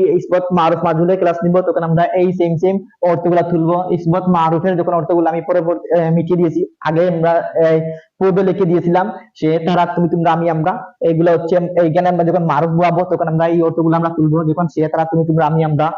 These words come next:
আর যখন আমরা মাজহুল বাবো, তখন আমরা কি অর্থ দিব, তাকে, তাদেরকে, তাকে, তাদেরকে, তিনটি, তিনটি, তিনটি। এখন মানে, এই ওয়াহিদ, মানে, ওয়াহিদ, তাসনিয়া, জামা।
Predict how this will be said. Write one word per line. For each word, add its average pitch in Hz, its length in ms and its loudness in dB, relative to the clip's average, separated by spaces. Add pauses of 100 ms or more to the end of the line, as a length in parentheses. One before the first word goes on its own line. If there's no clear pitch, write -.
(200)
আর 147 120 0
যখন 160 240 0
আমরা 180 160 2
মাজহুল 170 380 2
বাবো, 170 220 0
তখন 175 200 0
আমরা 165 160 0
কি 170 120 0
অর্থ 180 120 0
দিব, 170 180 0
তাকে, 165 280 -2
তাদেরকে, 175 560 -2
তাকে, 190 280 -2
তাদেরকে, 170 260 0 (400)
তিনটি, 180 240 2
তিনটি, 170 200 0
তিনটি। 185 380 -2 (240)
এখন 175 220 -2 (320)
মানে, 160 200 0 (200)
এই 160 120 2
ওয়াহিদ, 170 300 0
মানে, 180 220 -2
ওয়াহিদ, 170 360 -2
তাসনিয়া, 175 220 -2
জামা। 170 200 0